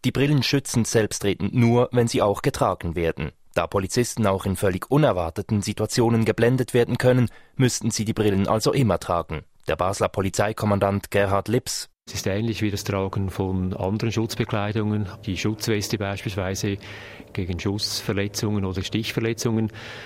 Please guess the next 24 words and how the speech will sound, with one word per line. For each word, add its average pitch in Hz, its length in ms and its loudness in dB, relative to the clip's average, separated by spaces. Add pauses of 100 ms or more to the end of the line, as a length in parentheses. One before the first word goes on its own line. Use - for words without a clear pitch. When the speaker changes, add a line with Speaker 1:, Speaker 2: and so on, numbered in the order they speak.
(120)
Speaker 2:
Auch 101 200 -4
da 107 480 -2 (360)
geschieht 120 380 -2
ja 104 180 2
zum - 160 -4
Glück 107 280 0 (160)
sehr 104 260 -2
selten 113 380 0
etwas, 113 400 -2
aber 98 160 -2
die 95 200 -2
Mitarbeitenden 98 680 -2
sind 90 200 -4
so 104 400 -2
weit 92 360 -4
sensibilisiert, 95 720 -2
dass 95 160 -2
sie 101 80 -2
eben 92 240 -2 (340)
sich - 200 -4
selber 92 260 -2
zu - 240 -6
schützen 95 340 -2
wissen. 82 460 -2